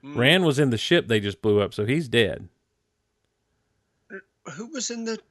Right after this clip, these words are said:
Speaker 1: who did you think was in the ship?
Speaker 2: Ran got in the ship.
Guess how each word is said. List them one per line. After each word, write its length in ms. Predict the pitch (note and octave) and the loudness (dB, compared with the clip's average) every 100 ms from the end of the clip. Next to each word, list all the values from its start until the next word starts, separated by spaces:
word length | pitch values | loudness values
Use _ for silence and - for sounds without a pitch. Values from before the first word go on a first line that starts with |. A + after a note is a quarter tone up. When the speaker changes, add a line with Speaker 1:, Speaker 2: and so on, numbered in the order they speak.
| _ _ _ _ _ _ _ - D3 | _ _ _ _ _ _ _ -16 -12
Speaker 1:
who 240 | G3 B3+ | -12 -10
did 220 | - G3+ | -12 -10
you 100 | A#3+ | -10
think 220 | G#3+ A#3 A3+ | -10 -10 -10
was 120 | A3+ | -10
in 100 | A3+ | -8
the 60 | |
ship? 320 | G3 F4+ - - | -8 -8 -12 -4
Speaker 2:
Ran 400 | C3 F3 G#3 C#3+ | 0 2 4 2
got 220 | B2 B2 | 2 2
in 100 | B2 | 2
the 80 | A2 | -2
ship. 460 | - G#2+ F2 - | -2 -2 -2 -8